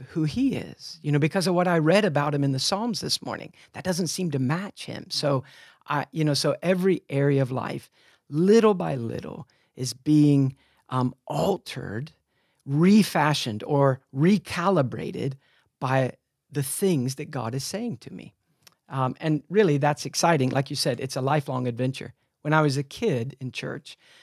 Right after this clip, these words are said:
I remember in Columbus, Ohio, I had a very, um, earnest pastor. And he preached and preached and preached, and he sweated when he preached. And he always had his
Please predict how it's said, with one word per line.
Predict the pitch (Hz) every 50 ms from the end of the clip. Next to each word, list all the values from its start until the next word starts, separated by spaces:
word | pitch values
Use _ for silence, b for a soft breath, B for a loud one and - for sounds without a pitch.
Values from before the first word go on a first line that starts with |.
| b b b b -
I | 131
remember | 135 143 143 143 151 156 143 120 120 113 - - -
in | 135 139
Columbus, | 131 - 156 151 170 170 175 - -
Ohio, | 151 147 127 127 113 110 104 120 143 151 -
I | - 139
had | 151 143
a | 135
very, | 117 120 131 135 135 135 131 b b b b b b b b b -
um, | - 117 110 113 110 107 110 110 _ _ _ _
earnest | - 127 131 156 165 151 - -
pastor. | - 139 139 139 139 - - - - - _ _ _ _ _ _ _ _ b b b b b b b b b -
And | 147 139 143
he | 156
preached | 147 - - - 165 151 151 143 - -
and | - 139 135
preached | - - 156 143 143 135 - - 147
and | 139 135
preached, | - - 151 139 - -
and | 151 151 151
he | 156 180
sweated | 156 - - - - - - 202 214 208 185 180 151
when | 143 147
he | 147 135
preached. | 135 - 131 95 - -
And | 117 139
he | 160
always | 180 185 190 180 -
had | - 170 156 143
his | 139 131